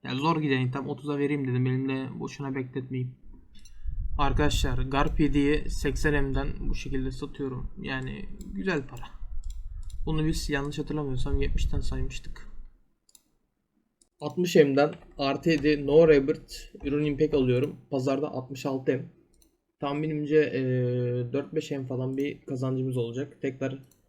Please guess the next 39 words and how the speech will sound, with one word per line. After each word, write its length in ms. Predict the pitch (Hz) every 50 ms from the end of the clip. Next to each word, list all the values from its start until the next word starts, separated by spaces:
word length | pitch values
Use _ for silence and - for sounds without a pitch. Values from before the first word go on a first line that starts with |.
| _ _ _
imirleri 440 | 143 143 139 135 139 139 143 143 139
satan 240 | - 139 127 139
arkadaştan 500 | 135 135 131 127 135 135 131 127 - 147
aldım 280 | 135 127 117 117 120 117
bunu 120 | 117 120
da. 60 | 123 127
Yeni 280 | 131 131 127 139 131
basmış. 500 | 127 123 127 - 131 131 131 - - - - -
Bu 160 | 127 131 139
yapacağıma 600 | 135 131 127 127 - 131 120 120 123 131 131 - - - _ _ _ _ _ _ _
sana 260 | _ - 143 139 139
vereyim 320 | 135 131 123 123 120 117 117
dedi. 280 | 113 113 123 123 - - _ _ _ - - _ _
Bu 140 | - 135 139
elli 260 | - - 139 135 139
dokuz 240 | 139 135 135 147 147
iki 140 | 135 127 135
yüz 100 | 123 120
elli 240 | 123 120 120 120 123
idi. 280 | 123 127 139 - - - -
Altmıştan 480 | - - - - 127 127 - - 131 127
anlaştık. 520 | 123 127 127 127 127 127 - - - -
Altmış 300 | 156 156 - 196 190 196
M'den 280 | 202 185 180 170 165 165
aldığımız 520 | 165 160 160 151 156 160 165 175 175 175 - -
Iron 240 | 160 151 156 160 160
Impact'i 480 | 156 156 143 170 143 - - 185 175
altmış 340 | - 147 139 - 165 - -
dört 160 | - 165 165
M'den 340 | - 156 151 147 151 156 151
direkt 240 | 160 160 147 - -
pazardan 380 | 160 143 143 147 143 143 151 147
çekmişler. 640 | - - - 131 151 131 127 - 160 156 156 151
Dört 200 | 165 165 165 -
M 180 | 151 147 143 147
bir 80 | 151
kazancımız 520 | - 147 135 139 139 139 139 139 143 135 131
var 200 | 127 123 120 123
burada. 180 | 120 120 117